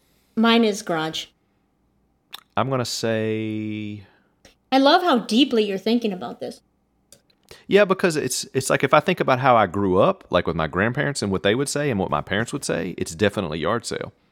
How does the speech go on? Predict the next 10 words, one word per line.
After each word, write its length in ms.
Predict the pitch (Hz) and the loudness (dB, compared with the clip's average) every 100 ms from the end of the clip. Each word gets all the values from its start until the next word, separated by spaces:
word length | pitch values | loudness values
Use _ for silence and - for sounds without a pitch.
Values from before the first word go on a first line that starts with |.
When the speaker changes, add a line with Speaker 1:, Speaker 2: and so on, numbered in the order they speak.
| _ _ _ _ - | _ _ _ _ -6
Speaker 2:
Uh, 80 | 87 | -6
because 200 | 85 87 | -4 0
my 140 | 95 | 0
grandmother 400 | 101 101 90 80 | 2 2 2 0
was 120 | 76 | -2
a 60 | 76 | -6
huge 600 | - 90 85 80 71 - | -6 -4 -4 -4 -6 -6
yard 300 | 82 85 82 | -2 0 0
sale 440 | - 80 71 67 65 | -4 -4 -4 -6 -8
fanatic 640 | - 76 78 76 - - | -6 -2 -2 -4 -8 -16